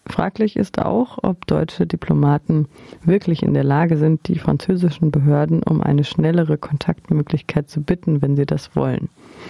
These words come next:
Jedenfalls konnten die französischen Behörden auf diese Weise ihr Schnellverfahren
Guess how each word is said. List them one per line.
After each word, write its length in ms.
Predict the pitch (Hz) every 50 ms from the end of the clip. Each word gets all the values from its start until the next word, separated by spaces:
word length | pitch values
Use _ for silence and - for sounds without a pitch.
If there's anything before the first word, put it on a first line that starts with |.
| - - - - -
Jedenfalls 640 | - 190 185 175 - 185 185 190 190 - - - -
konnten 320 | - 185 - - 196 175
die 100 | 170 175
französischen 720 | - - 175 170 165 - - 160 160 160 160 - - 160
Behörden 560 | 160 - 151 139 147 147 143 143 143 151 151 147 - - - - - - - - -
auf 100 | - -
diese 320 | - 190 175 160 160 151
Weise 320 | 151 147 143 143 139 147 147
ihr 160 | - 165 160
Schnellverfahren 760 | - - 156 143 143 - - 143 139 - - 147 147 147